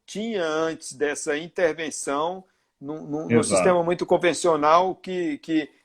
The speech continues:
Speaker 1: que destrói a estrutura do solo, destrói a vida do solo,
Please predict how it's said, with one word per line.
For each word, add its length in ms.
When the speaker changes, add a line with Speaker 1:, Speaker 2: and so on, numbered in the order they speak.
Speaker 1:
que 120
destrói 800
a 120
estrutura 540
do 140
solo, 360
destrói 540
a 60
vida 280
do 140
solo, 460